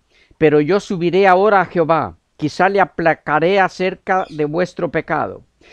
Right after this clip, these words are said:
Entonces volvió Moisés a Jehová y dijo, "Te ruego, pues, este pueblo ha cometido un gran pecado, porque se hicieron dioses de oro. Que perdones ahora su pecado, y si no, ráeme ahora de tu libro que has escrito".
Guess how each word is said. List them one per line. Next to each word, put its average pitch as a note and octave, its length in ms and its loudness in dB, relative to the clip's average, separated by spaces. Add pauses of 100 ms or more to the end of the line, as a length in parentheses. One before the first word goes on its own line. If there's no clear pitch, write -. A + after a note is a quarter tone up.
(100)
Entonces A3 500 0
volvió G#3 320 2
Moisés G#3 460 -2
a F#3 80 0
Jehová F3 380 2
y E3 60 -2
dijo, D#3+ 340 -6 (180)
"Te E3 140 4
ruego, D#3+ 680 2
pues, D#3 380 0 (160)
este E3+ 260 -2
pueblo E3 420 2
ha D#3+ 40 -2
cometido D3+ 540 -4
un D3 80 -2
gran D#3+ 260 0
pecado, D#3 540 -2 (180)
porque C#3+ 300 -4
se D3 120 -4
hicieron D#3+ 400 -2
dioses D3 440 -4
de C3+ 100 -4
oro. B2 340 -4 (460)
Que F3 140 0
perdones F#3 640 0
ahora G#3 320 4
su F3+ 180 -10
pecado, F3 540 0 (120)
y F#3+ 100 -6
si E3 140 -6
no, F#3+ 140 0
ráeme D#3+ 560 6
ahora F3+ 380 4
de D#3+ 120 2
tu D#3 200 -4
libro D#3+ 500 -4
que D3 140 -4
has D3 180 -2
escrito". C3 640 -8